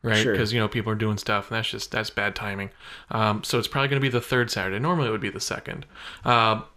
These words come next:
Speaker 1: but that is a three thousand dollar guaranteed tournament with
Speaker 2: Wow.
Speaker 1: a twenty-five dollar buy-in.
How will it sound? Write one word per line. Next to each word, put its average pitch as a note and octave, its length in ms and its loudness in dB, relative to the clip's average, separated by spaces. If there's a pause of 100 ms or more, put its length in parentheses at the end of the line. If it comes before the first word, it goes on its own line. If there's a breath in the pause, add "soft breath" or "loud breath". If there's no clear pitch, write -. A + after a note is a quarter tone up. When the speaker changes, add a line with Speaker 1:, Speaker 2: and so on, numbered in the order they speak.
Speaker 1:
but A#2+ 160 2
that D3+ 240 2
is C3 80 0
a A2+ 100 4
three D3 360 -2
thousand C3 340 0
dollar A#2+ 220 0
guaranteed A#2+ 580 0
tournament A#2 460 0
with A2+ 120 2
Speaker 2:
Wow. G2 120 4
Speaker 1:
a F#2+ 80 2
twenty-five B2 640 2
dollar A2+ 220 2
buy-in. A2 440 0